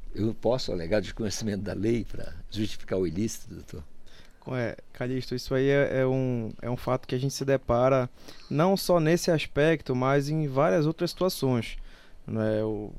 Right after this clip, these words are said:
Speaker 2: a gente não pode hoje no Brasil alegar o desconhecimento da lei como uma justificativa pra, pra uma infração dessa natureza. A nossa própria Constituição, nesse caso, ela já diz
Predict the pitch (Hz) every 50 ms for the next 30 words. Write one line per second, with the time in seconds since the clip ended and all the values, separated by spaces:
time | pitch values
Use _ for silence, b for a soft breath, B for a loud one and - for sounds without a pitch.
0 | - - - - 131 127 131 143 - 156 180 170 - 143 131 127 123 120 123 120
1 | 120 120 120 120 117 127 139 143 135 127 127 127 143 143 156 160 b b b b
2 | b b b b - 120 123 131 135 127 123 127 127 135 139 139 - - 147 139
3 | 139 139 - - 143 143 139 135 143 139 131 135 139 - 147 139 139 139 139 131
4 | 139 151 147 - - 156 139 - 160 151 - - - 139 131 127 135 147 151 151
5 | - - - - - - - 123 127 131 135 135 139 - - 139 127 131 139 143
6 | 139 - 139 143 139 - 139 135 135 139 139 - 143 147 143 - 180 175 139 127
7 | 117 113 B B B B B B B B - 180 196 190 - 190 - - 185 208
8 | - 202 175 - - 175 180 - - - 139 123 - - 120 123 127 123 117 113
9 | 117 120 117 - - - - 113 117 110 104 104 110 120 123 123 131 151 151 123
10 | 117 120 127 131 120 - - - -